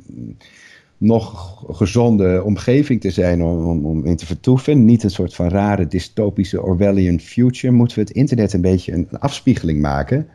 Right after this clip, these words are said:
van, van onze echte wereld. Hoe, hoe wij sociaal,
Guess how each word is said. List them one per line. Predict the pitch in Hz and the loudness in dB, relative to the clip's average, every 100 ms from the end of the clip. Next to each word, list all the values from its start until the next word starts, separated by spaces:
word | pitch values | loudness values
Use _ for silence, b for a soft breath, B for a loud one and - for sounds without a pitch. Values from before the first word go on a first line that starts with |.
| b b b b b b | b b b b b b
van, | _ 113 110 107 - _ _ _ | _ 2 2 2 -2 _ _ _
van | - - - 110 110 | -20 -20 -4 0 2
onze | 101 95 92 | 0 -4 -8
echte | - 131 - 92 | -4 -4 -2 -2
wereld. | 76 64 58 62 | 0 -2 -4 -4
Hoe, | 92 92 | -2 0
hoe | 87 | -2
wij | 87 90 80 - | 0 0 0 -4
sociaal, | 55 - 85 92 90 87 80 - | -6 -6 -2 -2 0 -2 -4 -10